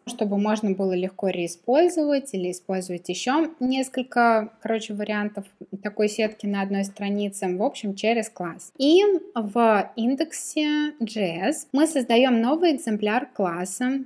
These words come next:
передаём туда элемент через вот этот как раз айдишник Masonry и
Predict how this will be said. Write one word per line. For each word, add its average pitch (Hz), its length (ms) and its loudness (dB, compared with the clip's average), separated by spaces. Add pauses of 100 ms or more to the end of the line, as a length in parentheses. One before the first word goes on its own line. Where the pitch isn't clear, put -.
передаём 254 500 4
туда 233 300 0
элемент 202 720 -2 (220)
через 240 380 0
вот 226 160 -4
этот 220 260 -4
как 208 200 -12
раз 214 240 -4
айдишник 208 640 -4
Masonry 196 720 -2
и 330 180 8